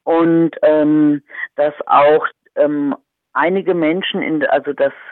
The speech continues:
diese A neunundvierzig von der regierenden, ähm, Partei, der C D U, dieser Autobahndinosaurier, ähm,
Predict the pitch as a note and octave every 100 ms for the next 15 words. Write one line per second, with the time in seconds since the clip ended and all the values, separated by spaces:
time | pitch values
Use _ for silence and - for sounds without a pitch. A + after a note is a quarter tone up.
0 | - - - _ D#3 D3 C#3 - C#3+ E3
1 | D#3+ D#3 D#3 - F3 F3+ - F#3 F#3 -
2 | - D3 D3 C#3+ C#3+ C#3 C#3 C#3 C3+ _
3 | - - - D3 C3+ C#3 E3 E3 E3+ D3+
4 | D#3 D3+ D3 D3 C3+ - - _ - C#3+
5 | C#3 C#3 C3+ C3+ C3 C3 - C3+ - C3
6 | D3+ E3+ D#3+ C#3+ C#3 C3+ - C#3+ C#3+ E3+
7 | F3 G3 G#3 - - - _ C#3+ C#3 C#3
8 | - - C#3 D#3+ F#3 E3 E3+ E3+ E3+ E3
9 | D#3 D3 D3 D3+ E3 E3 D#3 D#3+ _ _
10 | _ _ _ _ _ _ _ _ _ _
11 | _ _ _ _ D3+ D3+ D3 D3 D3 D3+
12 | D3 C#3